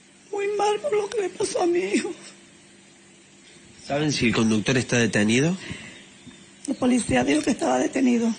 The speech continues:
Speaker 1: Pero no quiero, no quiero que salga, no quiero. Y también le quiero ver la cara.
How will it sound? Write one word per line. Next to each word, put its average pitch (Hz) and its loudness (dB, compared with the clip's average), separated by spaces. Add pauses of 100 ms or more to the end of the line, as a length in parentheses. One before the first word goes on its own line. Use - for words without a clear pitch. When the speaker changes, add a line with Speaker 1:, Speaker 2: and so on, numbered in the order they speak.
(1120)
Speaker 1:
Pero 254 0
no 240 2
quiero, 254 2
no 254 2
quiero 269 2
que 285 0
salga, 247 0
no 294 0
quiero. 262 -2 (540)
Y - -2
también 254 2
le 269 2
quiero 269 2
ver 269 0
la - -4
cara. 370 -2